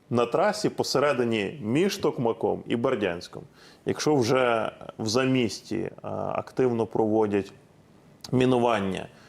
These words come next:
місцевих сільськогосподарських полів, якщо, е, там досі, наприклад, тривають жнива і працюють комбайнери, а для російських окупантів надзвичайно важливі українські жнива,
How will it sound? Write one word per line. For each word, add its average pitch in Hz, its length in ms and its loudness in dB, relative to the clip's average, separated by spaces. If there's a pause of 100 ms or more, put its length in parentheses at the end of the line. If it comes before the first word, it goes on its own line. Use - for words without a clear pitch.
(240)
місцевих 110 680 2
сільськогосподарських 110 880 -2
полів, 175 340 2
якщо, 120 580 0 (540)
е, 101 480 0
там 107 360 0
досі, 110 260 2
наприклад, 104 680 0
тривають 113 480 4
жнива 113 380 2
і 98 80 0
працюють 107 400 0
комбайнери, 139 580 0
а 113 60 2
для 110 140 0
російських 113 420 -2
окупантів 110 520 -4
надзвичайно 107 500 -2
важливі 107 340 2
українські 104 500 0
жнива, 143 380 0